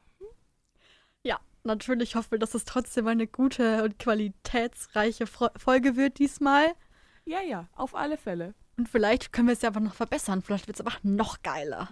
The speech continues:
Speaker 2: Da hab ich die schwere Hoffnung drauf, auf alle Fälle.
Speaker 1: Ich hab dann trotzdem mal eine Frage.
Speaker 2: Ja, bitte, schieß los.
Speaker 1: Ah, ach, wenn du es schon kennst, ri-, richtig überrascht bist du jetzt, gell?
Speaker 2: <laughs>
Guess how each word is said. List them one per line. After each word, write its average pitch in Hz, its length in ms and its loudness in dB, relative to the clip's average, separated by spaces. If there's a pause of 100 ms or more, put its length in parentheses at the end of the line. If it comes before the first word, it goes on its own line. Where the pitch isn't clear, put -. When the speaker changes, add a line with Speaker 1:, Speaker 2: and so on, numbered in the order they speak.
Speaker 2:
Da 220 240 -4
hab 208 100 -8
ich 190 160 -12
die 190 240 -6
schwere 180 380 -8
Hoffnung 170 340 -14
drauf, 170 380 -14
auf - 180 -16
alle 196 180 -12
Fälle. 185 380 -12 (380)
Speaker 1:
Ich - 120 -8
hab 240 140 2
dann 233 180 0
trotzdem 226 440 2
mal 196 60 2
eine 196 120 0
Frage. 185 440 0 (300)
Speaker 2:
Ja, 320 140 -4 (180)
bitte, 453 220 -6
schieß - 220 -2
los. 392 120 2
Speaker 1:
Ah, 330 220 6
ach, - 160 2
wenn 381 80 4
du 415 80 6
es 392 100 4
schon 269 140 2
kennst, - 480 0
ri-, - 220 -8
richtig 381 200 2
überrascht 339 440 2
bist 233 180 -4
du 240 40 0
jetzt, 226 280 -2
gell? - 160 4
Speaker 2:
<laughs> - 60 0